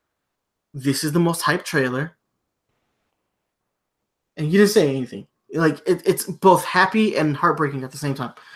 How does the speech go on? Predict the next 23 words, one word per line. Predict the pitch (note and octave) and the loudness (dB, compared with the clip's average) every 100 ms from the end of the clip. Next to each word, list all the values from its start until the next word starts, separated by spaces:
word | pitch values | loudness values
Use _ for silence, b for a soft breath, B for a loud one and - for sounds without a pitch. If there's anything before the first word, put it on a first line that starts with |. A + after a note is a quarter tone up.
| B B - | B B -2
But | F3 - | 0 0
looks | D#3 D3 - | -4 -4 -2
fun. | D#3+ D#3 D3 D3 C#3+ _ _ _ _ _ _ _ _ _ | 4 6 4 0 -6 _ _ _ _ _ _ _ _ _
Man, | D3 F3+ F#3+ F#3 | 2 6 6 6
it | D3 | 4
looks | C#3 - | 2 -4
good. | - B2 C#3 - F3 | -8 -8 -10 -10 -8
Like, | D3 | -8
visually, | C#3 F#3 G#3 A3+ A#3+ A3+ b b b - | 2 6 6 4 0 -2 b b b 2
one | F#3 | 4
of | |
the | E3+ | 4
best | C#3+ E3+ F3 | 2 2 2
looking | F#3 F3+ | -2 -2
games | D3+ D3+ C#3+ C#3 - _ _ - | -2 -2 -2 -4 -8 _ _ 0
on | E3 | 2
the | E3 | 0
Switch, | D3+ - D#3 C#3+ - | -4 -2 -2 -2 -6
and | C#3+ | -6
it's | D3+ D#3 | -4 -2
not | C#3+ | 0
out | B2+ A#2+ | 0 -2
yet. | G#2+ - | -6 -10